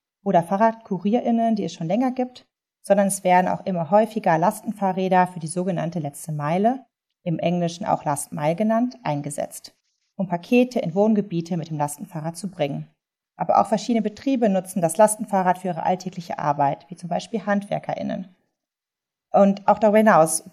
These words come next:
boomt das Thema. In den letzten Jahren wurden sehr viele Modellprojekte durchgeführt und Leitfäden entwickelt, um die Nutzung von Lastenfahrrädern in Städten zu vereinfachen. So gibt es beispielsweise Leitfäden zur Implementierung von Lastenraddepots und zur Ermittlung von Potenzialen.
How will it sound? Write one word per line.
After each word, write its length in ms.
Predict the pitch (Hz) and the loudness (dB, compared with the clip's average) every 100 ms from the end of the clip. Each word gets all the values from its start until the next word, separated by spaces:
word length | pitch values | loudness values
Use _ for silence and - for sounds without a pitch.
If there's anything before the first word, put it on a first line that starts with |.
| _ | _
boomt 380 | 220 233 240 185 | 2 2 2 2
das 200 | 175 - | 2 0
Thema. 440 | - 147 151 175 | -2 -2 -2 -4
In 60 | 185 | -2
den 100 | 180 | 2
letzten 320 | 208 - - | 2 0 -4
Jahren 380 | 180 165 190 175 | 2 2 2 -2
wurden 180 | 175 175 | -4 -2
sehr 220 | 196 202 | 2 2
viele 160 | 202 185 | 2 -2
Modellprojekte 640 | 165 170 175 196 170 170 | 0 0 0 0 -4 -4
durchgeführt 720 | 220 262 247 226 - 214 202 | 0 0 0 -6 -2 0 2
und 80 | 180 | 0
Leitfäden 500 | 170 180 - - 185 | 2 4 2 -2 -4
entwickelt, 540 | 170 190 190 190 180 | -2 -4 -2 0 0
um 60 | 180 | -2
die 80 | 170 | -2
Nutzung 340 | 208 220 196 | -2 -4 -8
von 160 | 170 170 | -6 -2
Lastenfahrrädern 680 | 196 190 208 190 180 185 - | -2 -2 -6 -4 -2 0 -4
in 40 | |
Städten 320 | - 196 - | -4 -4 -4
zu 140 | 175 180 | -6 -8
vereinfachen. 840 | 170 - 160 - 175 - 170 170 _ _ _ | -6 -4 -6 -6 -12 -10 -12 -12 _ _ _
So 160 | - 202 | -8 -6
gibt 220 | 202 - | -6 -8
es 100 | 196 | 0
beispielsweise 720 | 165 170 175 170 - 156 160 | 2 2 0 -10 -2 -2 0
Leitfäden 500 | 160 165 165 175 165 | 0 0 0 -4 -4
zur 140 | 165 - | -6 -10
Implementierung 640 | 170 165 165 - 190 170 | -8 -8 -6 -4 -2 -4
von 140 | 185 | -4
Lastenraddepots 960 | 196 233 - 202 156 180 - 254 240 233 | 0 0 0 -4 -4 -6 -4 2 2 2
und 160 | 190 165 | -6 -6
zur 100 | - | -4
Ermittlung 420 | 185 185 - 180 | -4 -4 -6 -8
von 160 | 208 | -8
Potenzialen. 720 | 190 - 202 - 147 143 156 | -10 -6 -6 -2 0 0 -4